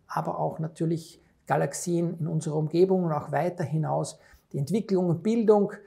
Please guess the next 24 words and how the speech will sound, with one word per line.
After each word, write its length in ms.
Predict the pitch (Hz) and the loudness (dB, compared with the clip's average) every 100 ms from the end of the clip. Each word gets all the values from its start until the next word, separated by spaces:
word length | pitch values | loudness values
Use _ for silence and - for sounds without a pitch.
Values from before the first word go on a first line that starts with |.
| _ _ | _ _
ein 160 | 160 156 | -6 -4
großes 480 | 147 151 - - | -4 -6 -6 -10
Thema, 440 | - 143 143 135 - _ _ - | -6 -4 -4 -6 -8 _ _ -10
die 160 | 139 | -10
Sternentwicklung 1080 | - - 156 170 180 151 190 190 185 180 165 - - | -8 0 2 4 2 2 0 2 0 0 -4 -6 0
in 120 | 165 | 0
den 140 | 160 | 2
Galaxien 540 | 151 151 151 - 151 143 | 0 -2 -4 -8 -6 -6
selbst, 400 | 165 196 - 190 | -6 -6 -4 -2
weil 80 | |
wir 80 | 190 | 0
mit 180 | 202 202 | 2 2
dem 100 | 202 202 | 0 2
E 100 | 208 | 2
L 140 | 190 | 2
T 280 | - 208 - - _ 180 | 0 -2 -2 -10 _ -2
wirklich 440 | 202 196 - 175 | 0 0 -2 -4
einzelne 380 | 165 165 175 170 | -4 -4 -6 -4
Sterne 500 | - 175 170 185 180 | -4 -2 0 0 -2
in 100 | 175 | -4
den 100 | 165 | -2
Galaxien 500 | 160 165 - 170 175 | -2 -2 -4 -4 -2
im 100 | 165 | 2
Detail, 720 | 170 - 160 180 220 196 | 2 4 6 8 8 6